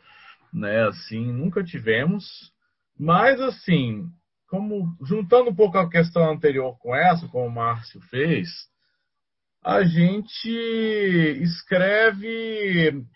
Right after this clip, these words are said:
com a liberdade absoluta e tal, então tem uma,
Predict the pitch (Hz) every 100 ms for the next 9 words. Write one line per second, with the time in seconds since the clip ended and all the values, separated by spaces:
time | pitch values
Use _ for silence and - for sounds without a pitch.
0 | _ 247 254 220 202 175 170 160 160 156
1 | - 175 139 135 170 175 156 117 117 135
2 | 151 147 127 127 156 170 180 180 175 170
3 | 165 160 147 131 123 113